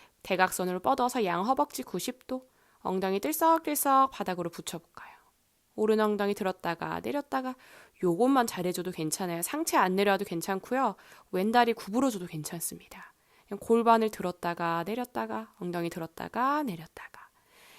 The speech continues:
자, 양쪽 엉덩이 바닥 붙인 채로 척추 한번 세어봅니다. 다섯 호흡. 하나, 둘, 셋, 넷,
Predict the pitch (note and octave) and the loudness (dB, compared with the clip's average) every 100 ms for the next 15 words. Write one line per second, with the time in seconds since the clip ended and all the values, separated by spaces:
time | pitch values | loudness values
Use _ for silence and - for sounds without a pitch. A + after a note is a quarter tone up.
0 | - _ - F#3 F3+ F#3 G#3+ D4 C#4+ C#4 | -20 _ -4 0 2 2 2 2 0 0
1 | C4+ B3+ A#3 A3+ - - G#3 - G#3 B3+ | -2 0 0 -2 -4 -6 -6 -4 -2 0
2 | D#4+ E4 - - B3+ A3 G3+ B3+ B3 A3 | 0 -2 -4 0 0 0 0 2 0 0
3 | F3+ - - - _ _ _ - F#3 F3+ | -6 -10 -18 -20 _ _ _ -6 -4 -4
4 | - - - G3 G3 C#4 - _ _ _ | -6 -10 -4 0 0 0 -6 _ _ _
5 | _ _ _ _ _ _ _ _ _ _ | _ _ _ _ _ _ _ _ _ _
6 | _ - G3 G3 G3 A3+ E4+ - _ _ | _ -4 0 2 2 0 -2 -8 _ _
7 | _ _ _ _ _ _ _ _ _ _ | _ _ _ _ _ _ _ _ _ _
8 | _ _ _ - G#3 A#3+ _ _ _ _ | _ _ _ -2 0 -2 _ _ _ _
9 | _ _ _ _ _ _ _ _ _ _ | _ _ _ _ _ _ _ _ _ _
10 | _ _ _ G3+ G3 G3 G3 G3 A3+ E4 | _ _ _ 0 2 4 4 4 2 0